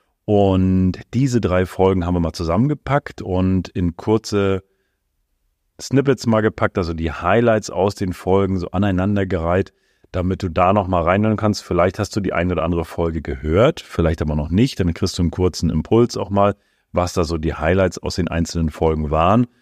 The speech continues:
und hast dann natürlich die Möglichkeit, dir die ganze Folge noch einmal anzuhören. Und die meistgehörteste Folge in diesem Jahr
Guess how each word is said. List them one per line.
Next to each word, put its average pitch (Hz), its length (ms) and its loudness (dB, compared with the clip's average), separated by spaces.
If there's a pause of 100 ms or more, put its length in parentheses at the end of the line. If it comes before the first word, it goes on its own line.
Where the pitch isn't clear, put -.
(360)
und 95 240 2
hast 101 160 0
dann 80 140 0
natürlich 82 320 0
die - 100 -8
Möglichkeit, 80 560 -2
dir 82 80 0
die 78 80 0
ganze 73 340 -2
Folge 76 460 -2 (560)
noch 85 360 2
einmal 87 440 0
anzuhören. 78 640 -2
Und 107 380 0 (760)
die 104 200 0
meistgehörteste 107 1000 0
Folge 104 440 0
in 90 240 -2
diesem 123 340 0
Jahr 113 360 0